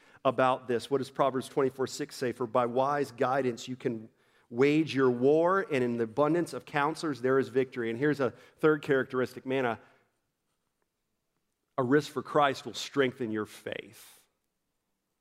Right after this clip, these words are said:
Because James one three says, "The testing of your faith produces perseverance." Listen, A W Tozier, he was a pastor, lived from eighteen ninety-seven to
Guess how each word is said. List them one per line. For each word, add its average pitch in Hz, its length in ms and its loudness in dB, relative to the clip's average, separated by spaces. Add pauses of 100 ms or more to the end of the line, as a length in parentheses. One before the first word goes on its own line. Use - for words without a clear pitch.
(480)
Because 113 240 -4
James 143 420 0
one 135 220 0
three 131 200 -6
says, 120 200 -10
"The 110 80 -8
testing 131 480 -6
of 113 80 -6
your 113 100 -4
faith 107 400 -12
produces 117 720 -12
perseverance." 110 1500 -6 (180)
Listen, 151 340 0
A 156 180 2
W 160 340 0
Tozier, 123 640 0 (1080)
he 156 100 4
was 156 120 4
a 151 60 0
pastor, 160 720 2 (420)
lived 165 200 4
from 160 220 0
eighteen 175 380 2
ninety-seven 170 840 4
to 139 280 2